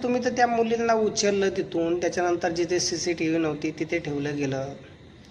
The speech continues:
चार भिंतीच्या आत तुम्ही शिव्या दिल्या पण असतील, तुम्ही बोलले पण असतील.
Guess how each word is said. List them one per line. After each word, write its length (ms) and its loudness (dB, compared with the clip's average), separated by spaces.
चार 220 4
भिंतीच्या 420 2
आत 60 2
तुम्ही 240 -2
शिव्या 260 0
दिल्या 260 2
पण 200 -2
असतील, 600 -10
तुम्ही 160 2
बोलले 280 2
पण 200 2
असतील. 360 -4